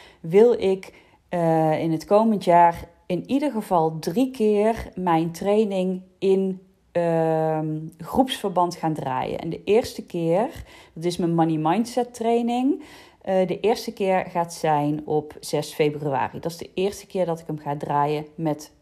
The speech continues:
een groep en met persoonlijke begeleiding van mij. Dus daar kijk ik enorm naar uit, want afgelopen jaar hebben die trainingen gedraaid waarbij mensen dat helemaal,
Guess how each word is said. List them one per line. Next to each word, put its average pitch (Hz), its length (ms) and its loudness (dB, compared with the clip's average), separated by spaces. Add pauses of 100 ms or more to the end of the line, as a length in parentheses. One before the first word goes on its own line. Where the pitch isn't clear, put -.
een 165 140 -6
groep 190 340 2 (180)
en 151 140 -4
met - 300 -6 (420)
persoonlijke 160 500 -2
begeleiding 151 600 -2
van 143 140 -6
mij. 180 320 2 (520)
Dus 190 180 -2
daar 185 140 2
kijk 185 260 4
ik - 80 -18
enorm 180 440 4
naar 151 100 2
uit, 185 280 4
want 185 160 -10
afgelopen 190 600 0
jaar 156 400 2
hebben 160 300 -6
die 165 140 -6
trainingen 156 720 0 (140)
gedraaid 151 760 0
waarbij 151 300 0
mensen 156 420 -6
dat 147 240 -2
helemaal, 147 640 -2